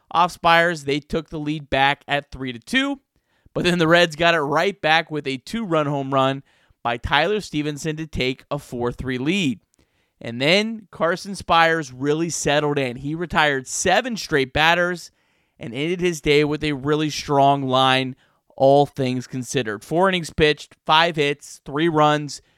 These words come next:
two walks, and seven strikeouts. Chasen Shreve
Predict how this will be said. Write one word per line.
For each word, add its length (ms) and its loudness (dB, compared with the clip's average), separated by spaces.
two 220 -2
walks, 500 2
and 280 -10
seven 800 0
strikeouts. 880 -4
Chasen 480 -4
Shreve 580 -2